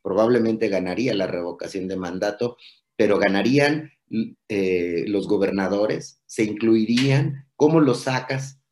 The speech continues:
de la jugada de una, eh, consulta para revocar, para revocar el mandato? Entonces, son cifras muy interesadas,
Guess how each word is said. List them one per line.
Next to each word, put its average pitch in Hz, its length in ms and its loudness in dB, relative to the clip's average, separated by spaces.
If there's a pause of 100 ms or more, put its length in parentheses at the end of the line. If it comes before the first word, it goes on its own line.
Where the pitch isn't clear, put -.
de 107 140 -4
la 98 120 -4
jugada 107 680 -2 (280)
de 101 320 -4
una, 101 600 -4 (240)
eh, 85 600 -2
consulta 92 600 -4
para 87 200 -6
revocar, 85 580 -6 (340)
para 92 160 -4
revocar 87 400 -2
el 90 100 -2
mandato? 82 440 -6
Entonces, 127 220 -6
son 160 140 2
cifras 147 360 0
muy 143 160 4
interesadas, 135 760 2